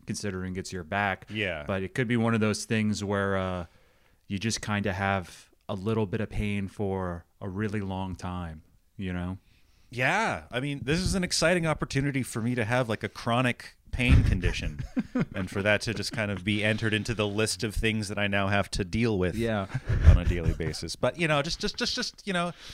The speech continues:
Speaker 2: put a couple more handfuls of straw in that camel's
Speaker 1: Yeah,
Speaker 2: back. See,
Speaker 1: it'll hold.
Speaker 2: see if it, uh, see if it,
Speaker 1: Yeah.
Speaker 2: yeah, why not? It always holds. It
Speaker 1: Yeah.
Speaker 2: has so far. Why would it ever fail?
Speaker 1: Mm-hmm.
Speaker 2: Oh, boy.
Speaker 1: But, uh, that
Speaker 2: Um,
Speaker 1: reminds me of,
Speaker 2: those,
Speaker 1: uh,
Speaker 2: those
Speaker 1: have you ever seen, uh,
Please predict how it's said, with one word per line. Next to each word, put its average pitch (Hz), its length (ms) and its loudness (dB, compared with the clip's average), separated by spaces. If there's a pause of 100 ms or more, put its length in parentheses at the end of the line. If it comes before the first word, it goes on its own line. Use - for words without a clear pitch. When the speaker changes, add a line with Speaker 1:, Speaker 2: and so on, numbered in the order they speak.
Speaker 2:
put 226 120 6
a 202 80 4
couple 175 300 0
more 143 220 4
handfuls 123 440 2
of 110 60 -2
straw 104 380 6
in 101 80 4
that 98 180 2
camel's 92 320 0
Speaker 1:
Yeah, 120 240 2
Speaker 2:
back. 82 80 -6
See, - 160 0
Speaker 1:
it'll 143 160 8
hold. 98 380 2 (100)
Speaker 2:
see 135 300 2
if - 140 0
it, 120 100 2
uh, 107 240 4
see 127 220 0
if - 120 0
it, - 160 0
Speaker 1:
Yeah. 101 80 -12 (220)
Speaker 2:
yeah, 131 500 6
why 120 220 8
not? 95 480 0
It 131 120 0
always 113 360 4
holds. 90 420 -4
It 92 60 -6
Speaker 1:
Yeah. 101 60 -2 (120)
Speaker 2:
has 123 140 0
so 113 180 0
far. 85 380 -2 (240)
Why 110 200 6
would 113 160 2
it 104 100 0
ever 104 200 2
fail? 90 340 0
Speaker 1:
Mm-hmm. 113 220 0 (480)
Speaker 2:
Oh, 95 360 2
boy. 117 240 0
Speaker 1:
But, 80 120 -2
uh, 117 320 2
that 135 120 2
Speaker 2:
Um, 151 40 0
Speaker 1:
reminds 143 400 2
me 143 180 2
of, 127 140 2
Speaker 2:
those, 113 140 -2
Speaker 1:
uh, 110 40 2
Speaker 2:
those - 580 -2 (500)
Speaker 1:
have 143 80 -2
you 160 80 2
ever 170 100 2
seen, 175 300 2
uh, 131 120 6